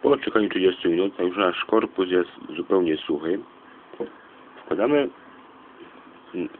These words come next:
e, w górną część szmatkę. Powinno wyglądać mniej więcej tak. Następnie odwracamy korpus.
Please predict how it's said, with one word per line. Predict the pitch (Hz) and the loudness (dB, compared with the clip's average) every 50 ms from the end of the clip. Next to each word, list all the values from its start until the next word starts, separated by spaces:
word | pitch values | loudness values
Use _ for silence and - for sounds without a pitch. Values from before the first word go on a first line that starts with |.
| - 80 87 87 85 85 85 - - - | -8 -4 -4 -2 -4 -4 -6 -10 -10 -8
e, | 90 | -8
w | 78 73 87 87 | -8 -6 -8 -8
górną | - 101 104 107 110 101 90 | -4 -2 0 2 2 0 2
część | - 92 92 95 101 113 - - - - - - - - - - - - - - - - - - - - - - - - - - - | 2 2 2 2 2 -2 -4 -6 -12 -14 -16 -20 -20 -20 -20 -20 -20 -20 -20 -20 -20 -20 -20 -20 -20 -20 -20 -20 -20 -20 -20 -14 -8
szmatkę. | - - - 95 80 76 - - - - - - - - - - - - - - - - - - - - - - - - - - - 156 147 143 - - - - - - - - - - - - - - - - - - - - - - - - - - - - - - - - - - - | -6 0 2 2 0 0 -2 -12 -12 -14 -18 -20 -20 -20 -20 -20 -20 -20 -18 -18 -18 -18 -20 -20 -20 -20 -20 -20 -20 -16 -10 -4 -4 -2 -4 -4 -8 -14 -20 -20 -20 -20 -20 -20 -20 -20 -20 -20 -20 -20 -20 -20 -20 -20 -20 -20 -20 -20 -20 -20 -20 -20 -20 -20 -20 -20 -20 -20 -14 -4 -2
Powinno | 90 92 123 160 170 143 | 0 4 6 8 8 8
wyglądać | 117 107 117 117 113 101 | 8 6 4 4 4 2
mniej | 98 95 85 | 0 -2 -2
więcej | 92 90 87 - 87 | -2 -2 0 0 -2
tak. | - - 71 71 - - - - - - - - - - - - | -2 -2 -6 -6 -8 -12 -20 -20 -20 -20 -20 -20 -20 -20 -20 -16
Następnie | - - - - - - 143 - | -14 -10 -10 -10 -6 -4 -4 -4
odwracamy | - - 92 95 90 - - 95 - 73 | -2 -2 -2 -2 -2 0 0 -2 -2 -2
korpus. | - - 78 - - - 170 190 | -4 -6 -6 -4 0 2 2 2